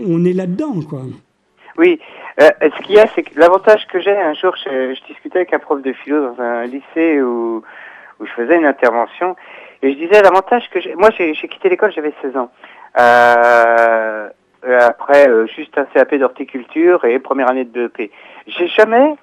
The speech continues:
Speaker 2: euh, eu suivi un cours de philosophie de ma vie. Donc, j'ai pas de référence.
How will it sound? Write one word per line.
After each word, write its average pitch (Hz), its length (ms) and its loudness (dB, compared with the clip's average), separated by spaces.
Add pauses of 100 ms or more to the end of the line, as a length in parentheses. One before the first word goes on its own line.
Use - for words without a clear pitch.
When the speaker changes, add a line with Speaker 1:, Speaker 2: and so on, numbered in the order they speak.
(580)
Speaker 2:
euh, 131 680 4 (180)
eu 240 320 -2 (240)
suivi 202 560 -10
un 170 140 2
cours 220 300 -6
de 175 120 -4
philosophie 170 560 -8
de 147 80 -8
ma 123 120 -6
vie. 92 160 -16 (800)
Donc, 208 280 2
j'ai 180 100 0
pas 226 220 2
de 185 80 -6
référence. 139 540 -8